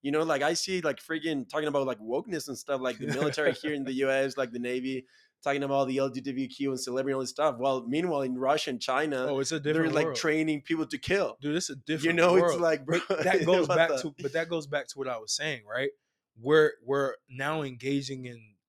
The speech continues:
Speaker 2: pointless discourse, and I call it pointless because it doesn't lead to anything positive.
Speaker 1: Yeah.
Speaker 2: It, it just leads to just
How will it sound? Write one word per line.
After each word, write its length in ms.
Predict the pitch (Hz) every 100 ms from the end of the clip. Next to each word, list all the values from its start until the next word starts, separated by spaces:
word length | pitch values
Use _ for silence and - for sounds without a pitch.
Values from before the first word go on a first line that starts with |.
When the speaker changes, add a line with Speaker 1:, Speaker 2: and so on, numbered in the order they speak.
| _ _
Speaker 2:
pointless 460 | 160 156 131 120 107
discourse, 760 | 147 156 - 123 110 110 - - _
and 120 | 131
I 60 | -
call 280 | - 160 131
it 120 | -
pointless 400 | - 160 131 117
because 280 | 120 - 107
it 140 | 95
doesn't 260 | 107 131 123 _
lead 300 | 107 127 139 117
to 140 | -
anything 340 | 120 113 104 98
positive. 460 | - 107 104 95 _ _
Speaker 1:
Yeah. 240 | 107 110 98 _ _ _ _ _ -
Speaker 2:
It, 160 | 143 -
it 100 | 139
just 200 | 139 147
leads 460 | 127 143 160 139 -
to 160 | 139 123
just 400 | 127 117 -